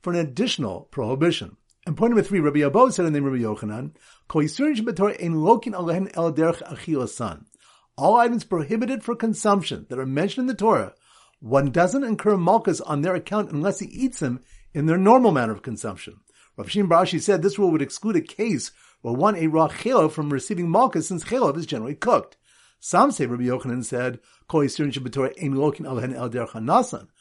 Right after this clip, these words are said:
One doesn't incur malchus unless one enjoys them in the normal manner of deriving benefit. This would exclude a case where one placed chalov of a shor niskal on his wound for medicinal purposes. Abai said that all agree that regarding klai hakerem,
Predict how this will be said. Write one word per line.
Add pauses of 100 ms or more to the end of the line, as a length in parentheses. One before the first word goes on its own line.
(280)
One
doesn't
incur
malchus
unless
one
enjoys
them
in
the
normal
manner (280)
of
deriving
benefit. (360)
This
would
exclude
a
case
where
one
placed
chalov
of
a
shor
niskal
on
his
wound (280)
for
medicinal
purposes. (320)
Abai
said
that
all
agree
that
regarding
klai
hakerem,